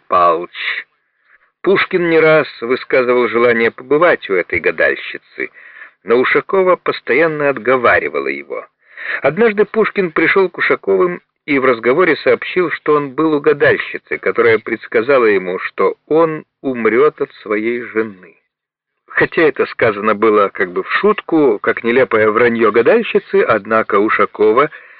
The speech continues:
взглянула на это предсказание заботливо и объявила Пушкину, что так как он не послушался ее и был у гадальщицы,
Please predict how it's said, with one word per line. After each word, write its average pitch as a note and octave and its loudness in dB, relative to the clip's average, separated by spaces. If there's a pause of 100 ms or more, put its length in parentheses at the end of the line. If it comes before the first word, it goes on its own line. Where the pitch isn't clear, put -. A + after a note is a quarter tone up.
(200)
взглянула A2+ 2
на A2 0
это A2 0
предсказание A2 0
заботливо D3 0 (460)
и A2+ 0
объявила A#2 2
Пушкину, E2 -8 (320)
что - -2 (140)
так G#2 -2
как - -8
он A2 -2
не G2+ -2
послушался G#2 -2
ее E3+ 2
и C3+ -2
был G#2+ -4
у G#2+ -2
гадальщицы, C#3+ 0